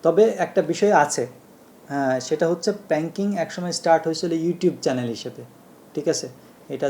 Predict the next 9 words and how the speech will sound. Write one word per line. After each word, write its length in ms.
দুই 180
হাজার 240
পনেরো 380
সালে, 180
সেই 120
সময় 220
Facebook-এও 540
আর্নিং 200
ছিল 100